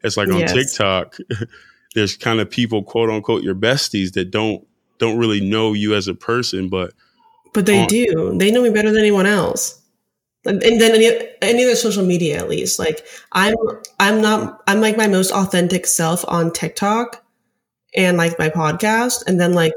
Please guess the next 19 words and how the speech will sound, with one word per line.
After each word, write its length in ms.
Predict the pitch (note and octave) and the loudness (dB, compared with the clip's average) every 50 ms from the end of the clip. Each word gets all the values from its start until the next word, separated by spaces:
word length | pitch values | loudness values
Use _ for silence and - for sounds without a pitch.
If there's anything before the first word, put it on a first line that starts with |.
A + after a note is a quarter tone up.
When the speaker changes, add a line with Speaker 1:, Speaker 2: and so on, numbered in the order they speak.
| - - - | -6 -4 -2
Speaker 2:
Instagram, 500 | F#3 F#3+ F#3 - G3 F3+ F#3 F3+ F3 F3 | 0 0 0 0 0 0 2 2 2 2
it's 100 | E3+ E3+ | 2 2
like, 180 | E3 D#3+ E3 F#3 | 0 0 0 0
you 80 | F3 | 0
get 140 | E3 F3+ F3 | 2 2 2
a, 120 | E3+ E3 - - | 2 2 2 2
you 340 | F#3 F#3 E3+ E3+ - - - F3 | 2 0 0 0 -2 -6 -6 -4
just 260 | F3 G3 F#3 F#3 - | -2 -2 -2 -2 0
get, 160 | - F#3 - | -2 -2 0
like, 140 | - F3 E3+ | 0 0 0
a 60 | F3 | 2
little 240 | D#3+ E3+ E3+ D#3+ D#3 | 2 2 2 2 0
bit. 200 | C#3+ C#3 C#3 C#3 | 0 0 0 2
You 80 | D3+ D#3+ | 2 4
don't 120 | E3+ E3+ E3+ | 4 4 4
really 160 | E3 E3 D3+ | 4 2 2
get 180 | D#3+ D#3+ D3 | 2 0 0
much. 520 | D#3+ D3+ C#3+ A#2+ F2 - - - - - _ _ _ - - - - - - - | 0 0 0 0 -2 -2 -4 -8 -8 -10 _ _ _ -20 -20 -18 -18 -18 -16 -6
Speaker 1:
Why 200 | - A#2 B2 E3 | 0 2 4 4